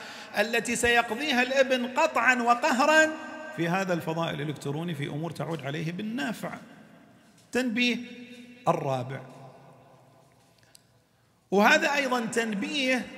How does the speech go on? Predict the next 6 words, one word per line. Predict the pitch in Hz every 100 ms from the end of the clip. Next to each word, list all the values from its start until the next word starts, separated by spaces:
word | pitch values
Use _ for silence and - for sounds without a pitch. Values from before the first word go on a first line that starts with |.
| -
ذكرته | 202 208 208 226 - 190 208 220 220 - -
مؤسسة | 180 202 226 - 202 196 185 180 180 - - - - - - - - - - - -
أكسفورد | 175 175 - - 220 240 185
بالتعاون | 170 - 170 156 196 214 214 220 214 -
مع | 160 151
جامعة، | 156 165 190 190 175 185